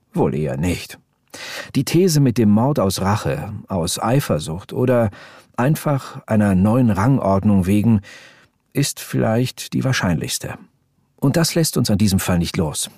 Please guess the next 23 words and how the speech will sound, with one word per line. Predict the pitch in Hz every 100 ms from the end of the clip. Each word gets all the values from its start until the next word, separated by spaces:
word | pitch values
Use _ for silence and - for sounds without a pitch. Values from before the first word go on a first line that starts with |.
| _ _ _
Jede | 107 143 180
neue | 160 143 139
Erkenntnis | 117 - 147 151 - -
der | 87
Wissenschaftler | 110 - 117 110 98 -
und | 85 78
Wissenschaftlerinnen | 104 104 - 95 - 87 90 87
zur | - 78
Steinzeit | 78 - 98 101 - 80 78 - - - - - _ -
kann | 135 135
auch | 113 160
die | - 131
Zusammenhänge | - 101 90 101 107 104 131 143
um | 123 123
Ötzi | 110 104 - 80
neu | 76 73
beleuchten | 78 78 76 - - 98 98 _ _ _
und | - 107
sie | 101 104
uns | 101 98
anders | - 120 120 95
bewerten | - 95 104 -
lassen. | - - -